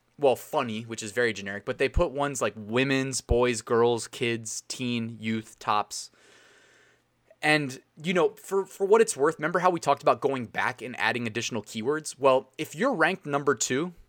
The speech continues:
on unicorn t-shirt on Redbubble, that is a listing where it might actually be valuable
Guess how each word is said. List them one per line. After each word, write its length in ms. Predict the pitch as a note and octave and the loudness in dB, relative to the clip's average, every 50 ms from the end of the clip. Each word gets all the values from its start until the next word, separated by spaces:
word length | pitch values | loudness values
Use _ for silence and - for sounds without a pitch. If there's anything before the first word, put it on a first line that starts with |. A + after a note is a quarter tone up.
| _ _ | _ _
on 240 | C3 C#3 C#3 B2+ A#2 | -2 0 0 0 -4
unicorn 500 | G#2 A#2 C3 D3 D3+ - - E3 D3+ C#3 | -6 -6 -4 -4 -4 -4 -4 -4 -4 -4
t-shirt 460 | - - C3+ C3+ - - E3 E3+ E3+ - | -4 -6 -4 -4 -2 0 0 0 -2 -2
on 200 | B2+ B2 A2+ G2+ | -4 -4 -2 -2
Redbubble, 480 | G#2+ A2 A#2 C#3 D#3 D#3+ F#3+ G#3 G#3 - _ _ _ _ _ _ _ B2+ B2 A2+ A2+ | -2 0 2 2 2 4 2 -2 -2 -4 _ _ _ _ _ _ _ -20 -20 -12 -2
that 280 | C#3 D#3 G3 G#3 - F#3+ | 2 2 2 2 2 -2
is 160 | G#3 F#3 - F3 | -4 -2 2 2
a 100 | E3 C#3+ | 2 2
listing 460 | B2 A#2+ C#3 - - F#3 F#3+ F3+ D3 | 2 0 0 0 0 0 -2 0 2
where 160 | C#3+ C#3+ C#3 | 4 4 4
it 60 | A#2 | 4
might 180 | B2 D3+ D#3+ - | 2 0 2 2
actually 420 | C#3 D3+ - - - D#3 D3 C#3 | 2 0 0 -2 -4 -6 -6 -6
be 160 | A2 C3 C3 | -6 -6 -4
valuable 600 | A#2+ G#2 G2 A2 B2+ C#3 C#3 - E3+ E3+ E3 - | -2 0 0 0 0 -4 -2 -2 -2 -2 -4 -6